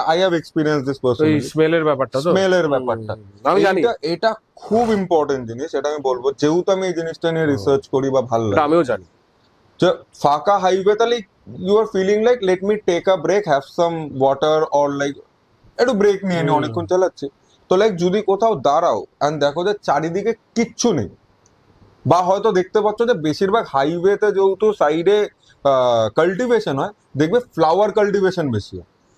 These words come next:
Speaker 1: তো ফ্লাওয়ার ফিশ, specially রজনীগন্ধা ফ্লাওয়ারে কাল্টিভেশন
Speaker 2: হুম।
Speaker 1: প্রচুর হয় আমি দেখেছি। তো ওরকম রজনীগন্ধা স্মেল প্রচুর দূর অব্দি যায়।
Speaker 2: হুম।
Speaker 1: তো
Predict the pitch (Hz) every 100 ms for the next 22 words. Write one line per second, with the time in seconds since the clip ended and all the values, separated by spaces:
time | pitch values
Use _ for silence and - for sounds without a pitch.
0 | _ _ _ _ _ 170 - 160 180 185
1 | 226 - 175 214 226 190 175 196 196 190
2 | 190 185 165 165 226 185 151 156 165 220
3 | 208 180 180 156 120 110 110 101 92 -
4 | _ _ _ _ 175 151 156 160 196 202
5 | 233 196 165 151 190 202 202 202 233 -
6 | 160 170 226 240 - 180 202 202 240 240
7 | 185 185 147 113 107 90 90 107 90 -
8 | _ - _ _ - - - - - -
9 | 160 160 139